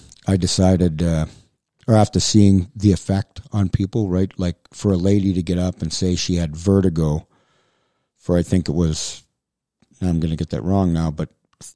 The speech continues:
three plus months, right? Three months of not being able to get out of bed because your s-, the room is spinning. Can you imagine that? Um,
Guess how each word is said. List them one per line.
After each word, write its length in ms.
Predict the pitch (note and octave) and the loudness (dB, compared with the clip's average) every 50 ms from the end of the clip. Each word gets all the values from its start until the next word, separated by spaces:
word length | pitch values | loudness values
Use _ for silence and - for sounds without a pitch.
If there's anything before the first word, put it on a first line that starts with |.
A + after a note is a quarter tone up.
| _ _ | _ _
three 260 | - - - G2+ G2+ | -10 -2 2 2 2
plus 360 | F#2+ - - G2 F2 E2 - - | 2 2 -2 -2 -2 -2 -2 -2
months, 460 | E2 F2+ F#2 F2 - - - - - _ _ _ _ _ _ _ _ _ _ _ _ _ _ - _ _ _ _ _ _ _ _ _ | -2 0 0 -2 -4 -8 -12 -16 -18 _ _ _ _ _ _ _ _ _ _ _ _ _ _ -20 _ _ _ _ _ _ _ _ _
right? 160 | E2+ F2 F2 - | -6 -6 -6 -6
Three 360 | - - - - A2+ G#2+ G#2 | -10 -10 -2 2 4 4 4
months 360 | F#2 F#2+ F#2+ F2+ D#2+ - - | 2 0 -2 -2 -4 -6 -6
of 160 | F#2 D#2+ D2+ | -8 -6 -6
not 300 | F2+ F2 F#2 F2+ F2+ - | -4 -2 -2 -2 -4 -4
being 140 | - F#2 F2+ | -4 -4 -4
able 120 | F2+ E2+ E2+ | -4 -4 -4
to 80 | E2+ | -4
get 140 | D#2 F2+ E2+ | -4 -4 -2
out 160 | F2 E2+ D2+ | -2 -4 -4
of 100 | D#2 D2 | -6 -6
bed 280 | D2 D2+ D#2 F2 F#2 F2 | -6 -6 -6 -6 -6 -8
because 280 | - - E2+ D#2+ - | -6 -6 -6 -6 -6
your 100 | - C2 | -6 -8
s-, 140 | - - - - _ _ | -8 -10 -14 -16 _ _
the 120 | E2+ E2 | -6 -4
room 280 | D#2+ F2 F2+ F#2 F2 D#2 | -2 -2 -2 -2 -2 -4
is 80 | - | -6
spinning. 400 | - - - D#2+ E2+ G#2+ C3 C3+ | -8 -8 -6 -4 -2 -2 -2 -2
Can 140 | - - F#2 | -4 0 2
you 100 | G#2+ A#2+ | 4 4
imagine 580 | A#2+ G2+ F#2 F2+ F#2+ G#2 G2+ G2+ G#2 G#2 G2+ - _ _ _ _ _ _ _ _ _ _ | 4 4 4 2 0 -2 -2 -2 -2 -4 -4 -6 _ _ _ _ _ _ _ _ _ _
that? 320 | - E2+ F2+ A#2+ D3 - _ _ _ _ _ _ _ _ _ _ _ _ _ _ - | -6 -4 -2 -2 -4 -6 _ _ _ _ _ _ _ _ _ _ _ _ _ _ -2
Um, 300 | G#2 G2 G2 F#2 F2 E2 | 0 2 2 2 2 0